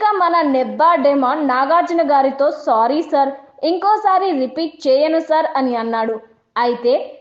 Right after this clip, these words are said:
నాగార్జున మాత్రం, "నీ బ్యాగ్ ఎక్కడా, సర్దుకున్నావా లేదా?" అంటూ తెగ బిల్డప్ ఇస్తూనే ఉన్నారు.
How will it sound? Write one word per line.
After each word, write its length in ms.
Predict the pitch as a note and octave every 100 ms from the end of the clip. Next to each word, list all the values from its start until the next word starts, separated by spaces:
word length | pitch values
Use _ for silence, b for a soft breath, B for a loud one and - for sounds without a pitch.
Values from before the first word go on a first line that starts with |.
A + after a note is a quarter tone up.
| -
నాగార్జున 640 | C4+ D#4+ F#4 G#4 G4+ G4+
మాత్రం, 500 | F#4+ E4+ D#4+ E4 F4+
"నీ 100 | D4
బ్యాగ్ 400 | B3+ G3+ A#3+ C#4
ఎక్కడా, 420 | D#4 D4+ C#4+ C#4 C#4+
సర్దుకున్నావా 960 | - C#4 C4 C#4+ C#4+ D#4+ D#4 D#4 D#4
లేదా?" 460 | C#4+ A#3+ C4 C4+ C4+ C4+
అంటూ 260 | B3+ E4
తెగ 460 | D#4+ - B3+ A3 B3
బిల్డప్ 480 | G#3+ A3+ A#3 C#4+ D4
ఇస్తూనే 420 | C#4+ D4+ D4 D#4
ఉన్నారు. 420 | C#4 C4 A#3+ G#3+